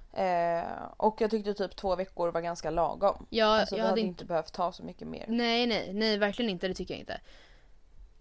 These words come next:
Speaker 2: Det var
Speaker 1: Men det var
Speaker 2: lagom.
Speaker 1: ändå skönt att inte bara ha typ en vecka, utan det var liksom lagom.
Speaker 2: Ja.
Speaker 1: Och vi hoppas att ni,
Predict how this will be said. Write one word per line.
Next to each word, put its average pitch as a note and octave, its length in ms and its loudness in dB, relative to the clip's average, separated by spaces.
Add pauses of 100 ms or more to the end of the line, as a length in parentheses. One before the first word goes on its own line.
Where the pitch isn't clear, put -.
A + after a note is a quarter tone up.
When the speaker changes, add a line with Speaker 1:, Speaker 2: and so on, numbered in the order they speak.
(400)
Speaker 2:
Det A3+ 80 -6
var A#3+ 80 2
Speaker 1:
Men - 40 2
det G3+ 60 4
var F#3+ 60 6
Speaker 2:
lagom. F#3 160 8
Speaker 1:
ändå F#3 140 2
skönt F3 280 4
att E3+ 100 0
inte F3 200 -2
bara E3 220 8
ha E3 120 4
typ E3 220 -4
en E3+ 200 0
vecka, - 340 -6
utan G#3+ 200 -6
det C#4 80 4
var D4 120 6
liksom F3+ 420 -2 (100)
lagom. D#4 320 10
Speaker 2:
Ja. A#3 140 -2 (220)
Speaker 1:
Och G#3+ 120 2
vi B3 40 10
hoppas C4 340 10
att A3+ 140 8
ni, G#3 600 4